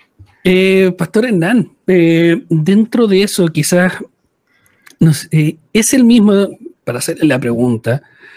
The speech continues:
cuando dice el, en Hechos dos cuarenta y dos versus Hechos dos cuarenta y seis,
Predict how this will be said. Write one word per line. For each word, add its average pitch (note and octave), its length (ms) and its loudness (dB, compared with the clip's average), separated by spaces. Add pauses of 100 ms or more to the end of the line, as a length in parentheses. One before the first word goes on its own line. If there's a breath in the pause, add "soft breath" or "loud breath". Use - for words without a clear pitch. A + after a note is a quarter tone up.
(200 loud breath)
cuando D3 220 0
dice F3+ 720 0
el, C#3+ 800 0
en E3+ 140 2
Hechos E3 240 -2
dos E3 120 -2
cuarenta E3 400 -2
y C#3 80 0
dos G#3 380 -2 (300)
versus F3+ 680 0
Hechos E3 280 -2
dos D#3+ 160 -2
cuarenta D3+ 500 0
y B2+ 440 0
seis, - 840 -6